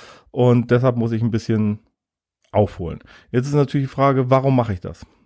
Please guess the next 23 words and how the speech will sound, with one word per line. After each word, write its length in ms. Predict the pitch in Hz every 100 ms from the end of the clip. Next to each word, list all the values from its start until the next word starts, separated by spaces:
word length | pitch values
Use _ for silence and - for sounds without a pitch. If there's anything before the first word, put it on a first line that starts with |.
| _
Warum 380 | 127 127 131
tue 140 | - 131
ich 60 |
mir 120 | 131 117
das 160 | 117
an? 320 | - 160 160
Warum 320 | 127 110 110 120
will 100 | 156
ich 100 | 156
das? 300 | 151 151 - - - - - - -
Ja, 340 | 135 113 98 -
also 180 | 120 120
zunächst 400 | 117 127 147 -
mal 160 | 147
bin 160 | 135 127
ich 80 | 123
ein 140 | 127
Riesenfan 600 | 110 139 139 120 120 113
von 200 | 101 95
Gewohnheiten. 580 | 92 92 87 87 76 104
Also 180 | - 113
ich 140 | 104 120
habe 180 | 117